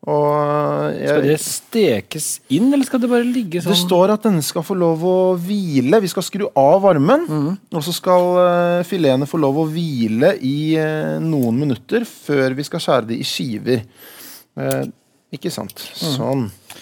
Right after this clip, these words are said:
Speaker 2: Nettopp. Jeg syns det ser,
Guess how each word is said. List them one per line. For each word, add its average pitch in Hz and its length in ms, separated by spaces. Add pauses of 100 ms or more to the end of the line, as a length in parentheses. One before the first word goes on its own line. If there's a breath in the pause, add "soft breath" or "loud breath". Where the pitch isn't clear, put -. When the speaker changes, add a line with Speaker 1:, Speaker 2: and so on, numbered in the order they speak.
(440 loud breath)
Speaker 2:
Nettopp. 139 320 (240)
Jeg 147 580
syns 131 380
det 139 160
ser, 117 400